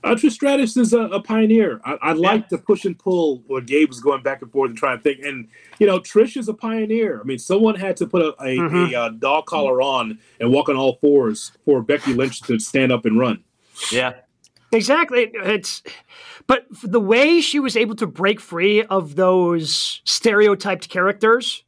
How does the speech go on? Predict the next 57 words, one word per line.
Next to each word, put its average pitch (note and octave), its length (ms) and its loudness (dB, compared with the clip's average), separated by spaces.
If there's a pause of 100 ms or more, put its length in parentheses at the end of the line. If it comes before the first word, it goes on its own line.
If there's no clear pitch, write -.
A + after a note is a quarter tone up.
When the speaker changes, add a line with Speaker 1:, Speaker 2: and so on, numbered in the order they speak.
Speaker 3:
that F#3+ 160 0
she G#3 160 -2
had F#3+ 240 -2
early G3 220 2
in G3+ 60 2
her G3+ 120 2
career, G3 420 2
and E3+ 180 -6
then, G3 260 0 (500)
and G3 60 0
again, E3 360 -2 (120)
she D#3+ 140 -10
talked E3+ 240 -4
about E3 180 -4
it D#3+ 60 -6
a D#3 60 -4
lot D3+ 220 0
as D#3 120 -8
her D3 100 -10
heel E3 220 -4
character E3 400 0
in D#3+ 60 0
her D#3+ 100 0
latest F#3 320 0
run E3+ 100 0
in D#3 60 -2
W D#3+ 200 -2
W D#3 320 -2
E, F#3 220 0
to, F3+ 280 -8 (840)
to G3 100 0
be A3+ 220 2
that D4+ 180 -2
first A#3 260 0
main G#3+ 140 2
event G3 240 -4
with F3+ 140 -10
Lita D#3+ 460 -4
on, E3+ 180 -2
on F3 120 0
a F3+ 40 0
Monday E3+ 280 -2
Night D#3 240 -4
Raw, C#3+ 400 -2
like, D#3+ 220 -2
to F3+ 60 -6
be G3+ 80 2
able A#3 140 2
to F#3+ 60 -2
break F#3+ 280 0
free F#3 180 0
and F3+ 100 -2
go, D#3+ 120 -4
"Hey, B3+ 240 2
by A#3+ 240 2
the A3 100 0
way, F#3+ 320 -2